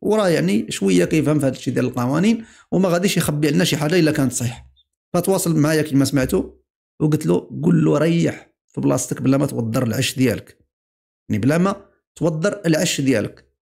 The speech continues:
ريح تما وثبت". حاليا راه ما كاين حتى شي حاجه، راه غير هضره خاويه، والناس راه دايره هاد ال-، هاد، هاد الضجه هادي وهاد البلبله،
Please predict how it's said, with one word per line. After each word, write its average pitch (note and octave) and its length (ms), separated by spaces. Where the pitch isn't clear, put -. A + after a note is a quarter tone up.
ريح F#3 300
تما E3+ 420
وثبت". D#3+ 480
حاليا E3+ 300
راه D#3 80
ما D3+ 80
كاين D3 180
حتى - 120
شي C3 160
حاجه، C#3+ 340
راه B2+ 180
غير C3+ 180
هضره B2 140
خاويه، A#2+ 480
والناس D3+ 360
راه C3+ 160
دايره C3 240
هاد B2 160
ال-، A2+ 160
هاد، B2 220
هاد A#2+ 140
الضجه B2 420
هادي C3 140
وهاد B2 220
البلبله، B2 680